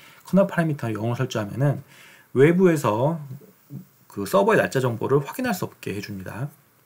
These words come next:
그다음에 심플로딩 공격이라는 게 있습니다. 이 공격은, 어, 외부에서 그 서버에 연결을 굉장히 많이 했을 때,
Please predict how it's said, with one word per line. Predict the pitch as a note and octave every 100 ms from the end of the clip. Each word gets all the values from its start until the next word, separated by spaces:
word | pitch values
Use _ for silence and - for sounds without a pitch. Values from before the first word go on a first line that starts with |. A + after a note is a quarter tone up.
| - - - - _ _ -
그다음에 | C#3
심플로딩 | C#3+ B3+ C4 B3 - A3+ G#3+ G#3+
공격이라는 | D3 C3 C#3+ C#3 B2+ A#2+ G#2
게 |
있습니다. | F#2+ - A#2 G2+ F2+ F#2 C3 D3+ C#3+ - _ - - - - _ _ _ _ _ -
이 | E3+
공격은, | C#3+ B2+ C#3 E3+ E3+ - - - - _ -
어, | - - G#2+ G#2+ A2 -
외부에서 | C3 E3 E3+ A2+ G#2 C3+ A2 - - _ _ _
그 | - - -
서버에 | F#3+ F#3 B2+ C3 G2
연결을 | A#2 A#2 A#2+ A2+ - _ _ _ -
굉장히 | F#3 A#3+ A#3+ F3+
많이 | G2 G#2+
했을 | F2+ -
때, | - -